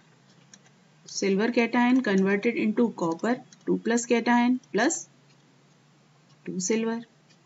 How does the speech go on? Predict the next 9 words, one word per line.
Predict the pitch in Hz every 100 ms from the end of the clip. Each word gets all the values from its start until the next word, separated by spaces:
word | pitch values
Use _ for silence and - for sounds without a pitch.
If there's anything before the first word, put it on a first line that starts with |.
| _ _ - _
What | 202 277 349
about | 370 370 320 214
these | 233 294 349 - _ _ _ _ -
nitrate | 202 202 185 233 302
ions | 285 311 339 359
in | 269
the | 269 -
original | 285 277 285 294
equation? | 294 285 285 302 285